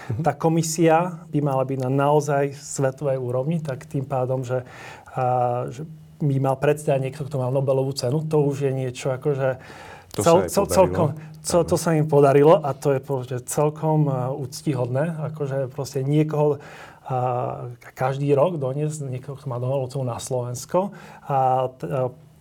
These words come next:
Speaker 2: ďalšie, tí ľudia z komisie sú tiež samozrejme uznávaní vedci. A, a okrem toho sú tí ambasádori, e, ktorí majú ako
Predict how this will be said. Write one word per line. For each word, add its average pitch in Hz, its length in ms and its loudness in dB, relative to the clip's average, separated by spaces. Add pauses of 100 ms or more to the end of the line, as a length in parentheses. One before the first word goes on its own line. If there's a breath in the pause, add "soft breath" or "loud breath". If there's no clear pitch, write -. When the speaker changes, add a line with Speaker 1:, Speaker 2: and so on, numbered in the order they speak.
Speaker 2:
ďalšie, 131 560 0
tí 160 160 0
ľudia 151 240 6
z 147 100 -2
komisie 139 400 -2
sú - 80 -8
tiež 131 320 -4
samozrejme 127 540 -4
uznávaní 131 580 -4
vedci. 185 380 -2 (500 loud breath)
A, 139 320 0
a - 140 -2 (100)
okrem 185 320 2
toho 180 80 0
sú 165 160 -8
tí 160 160 0
ambasádori, 143 880 0
e, 190 100 -2 (800)
ktorí 156 320 2
majú 156 320 2
ako 156 100 -8